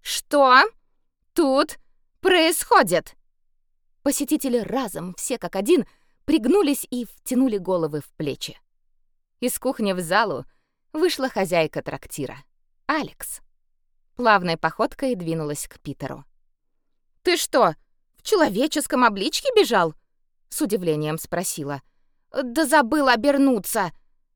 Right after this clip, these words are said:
Пацан теперь потёр затылок смущённо. «Но я и так тоже быстрый!»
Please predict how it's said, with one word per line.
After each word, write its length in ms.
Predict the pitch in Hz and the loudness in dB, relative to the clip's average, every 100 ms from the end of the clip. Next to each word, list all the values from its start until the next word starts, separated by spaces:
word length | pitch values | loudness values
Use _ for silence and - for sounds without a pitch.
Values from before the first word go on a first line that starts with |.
| _ | _
Пацан 420 | - 214 - 220 302 | -4 -4 0 0 0
теперь 320 | 349 269 269 | -2 -2 -2
потёр 340 | 226 202 214 | -2 -2 -2
затылок 480 | 202 175 170 165 - | -2 -4 -4 -6 -6
смущённо. 680 | - 147 - 160 147 139 135 _ _ _ _ - | -10 -10 -6 -6 -6 -8 -10 _ _ _ _ -2
«Но 220 | 262 269 | 2 4
я 300 | 277 254 240 | 4 4 4
и 140 | 247 285 | 4 0
так 360 | - 220 - 294 226 - | 4 4 4 0 -2 -2
тоже 360 | 190 196 214 | 0 2 2
быстрый!» 600 | 226 247 220 - 180 165 | 4 4 4 2 -4 -4